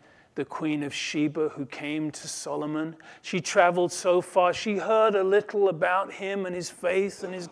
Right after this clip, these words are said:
God. And she traveled far by faith to come and hear. And the Bible testifies to her decision and her faith and what she found there, how her heart was overwhelmed with what she saw,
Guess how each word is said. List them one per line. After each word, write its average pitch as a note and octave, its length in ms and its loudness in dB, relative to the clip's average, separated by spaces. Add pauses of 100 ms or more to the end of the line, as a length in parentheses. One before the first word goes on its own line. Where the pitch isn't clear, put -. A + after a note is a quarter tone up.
God. F3+ 420 4 (560)
And F3+ 120 -2
she G#3 200 0
traveled F#3 720 2
far F3+ 680 4 (320)
by E3 220 4
faith - 800 0 (480)
to B2 140 -10
come D3+ 500 -4
and D3 240 -10
hear. F3+ 480 -2 (1040)
And F3+ 180 -4
the F#3 60 -2
Bible F#3 480 2
testifies C#3+ 920 -6
to C#3 180 -12
her C3+ 340 -6 (300)
decision D3+ 680 -4
and C#3+ 140 -8
her C#3+ 240 -6
faith - 800 -4 (340)
and D3 180 -6
what D3+ 220 0
she - 220 -6
found E3 640 -6
there, B2 220 -10
how D#3 260 -6
her E3+ 200 -2
heart F#3+ 380 0
was G#3 160 2
overwhelmed A3 800 0
with F3+ 160 0
what F3+ 180 0
she - 180 -10
saw, E3+ 340 -4